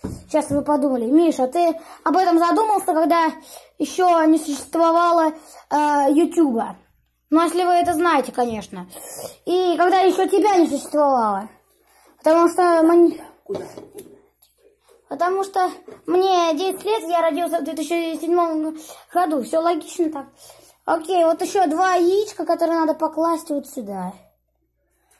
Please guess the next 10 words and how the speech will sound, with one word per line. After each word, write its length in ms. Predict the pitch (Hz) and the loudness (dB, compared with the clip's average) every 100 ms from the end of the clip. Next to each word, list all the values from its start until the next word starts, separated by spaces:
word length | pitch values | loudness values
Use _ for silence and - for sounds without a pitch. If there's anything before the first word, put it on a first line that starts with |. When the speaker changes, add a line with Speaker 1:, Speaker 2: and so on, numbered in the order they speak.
| _ _ _ - - _ _ - | _ _ _ -20 -20 _ _ -6
Speaker 1:
Покладем 640 | 302 311 320 320 311 311 | -4 0 0 0 0 2
мы 160 | 277 277 311 381 | 2 2 2 2
яйца, 600 | 494 427 403 - - 359 349 330 | 0 -2 -4 -6 0 2 2 0
яйца, 720 | 220 247 277 262 262 - 294 | -2 -4 -4 -4 -8 -10 -6
яйца. 640 | 269 220 240 220 214 - | -4 -4 -6 -8 -12 -14
Блин, 260 | 214 214 214 | -12 -10 -10
звучит 400 | 220 233 277 247 | -10 -12 -10 -12
все 180 | - 240 | -10 -10
так 220 | 240 233 | -12 -12
упорото. 720 | 214 214 226 226 208 220 202 | -16 -12 -8 -8 -10 -12 -14